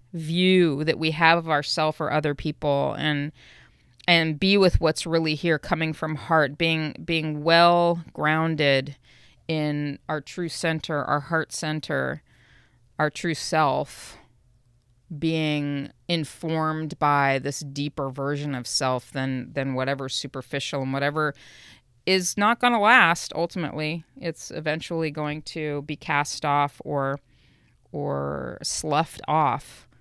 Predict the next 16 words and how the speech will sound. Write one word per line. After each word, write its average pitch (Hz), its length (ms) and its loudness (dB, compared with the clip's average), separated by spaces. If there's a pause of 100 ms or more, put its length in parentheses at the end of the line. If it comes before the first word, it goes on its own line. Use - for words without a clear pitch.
(440)
for, 135 760 -4 (540)
you 151 160 -6
know, 135 240 -2
the 135 120 -2
next 143 440 -2
thing. 127 380 -10 (180)
So, 139 540 -4 (1160)
so 202 1120 4
by 180 540 6
way 220 340 10
of 208 160 4
kind 190 340 2
of 170 200 2
wrapping 160 920 4
this 151 680 -2 (120)
up, 139 440 2